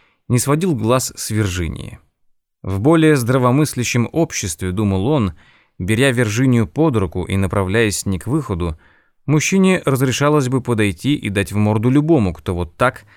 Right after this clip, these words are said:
таращился на его жену. Они перебежали улицу, уворачиваясь от такси, каблучки Виржинии звонко стучали по асфальту, и прошли переулком, нырнув в него меж многокрасочных афиш музыкальных комедий.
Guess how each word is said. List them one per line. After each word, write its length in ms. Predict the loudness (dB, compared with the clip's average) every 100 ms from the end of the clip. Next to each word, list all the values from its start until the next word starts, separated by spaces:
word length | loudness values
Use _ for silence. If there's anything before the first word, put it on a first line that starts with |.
| _ 0
таращился 640 | 2 2 0 -4 -2 0
на 100 | 0
его 240 | 0 -2
жену. 360 | -2 -2 -2 -6 _ _ _ _ _ _ _ _ _ _
Они 240 | 0 2 4
перебежали 560 | 4 4 4 2 2
улицу, 500 | 0 0 0 2 0
уворачиваясь 680 | 0 2 2 0 0 -2 -2
от 220 | -4 -6 -4
такси, 560 | -4 -4 -2 0 0 -4 _ _
каблучки 420 | -2 0 0 0
Виржинии 540 | 0 2 2 2 4 2
звонко 420 | 2 0 0 -4
стучали 400 | -8 -6 -4 -2
по 160 | -2 -4
асфальту, 560 | -2 0 2 2 -2 -4 -20 -20 -18 -4
и 160 | -2 0
прошли 460 | 0 0 0 0
переулком, 720 | 2 2 2 2 2 2 4
нырнув 460 | 4 4 4 2 0
в 40 |
него 180 | 0 2
меж 260 | 2 0 0
многокрасочных 800 | 0 0 0 -2 -2 -4 -4 -2
афиш 420 | -4 -2 -4 -4 -10 -20 -6
музыкальных 680 | -2 0 0 0 0 0 -4
комедий. 540 | -4 -4 -6 -14 -20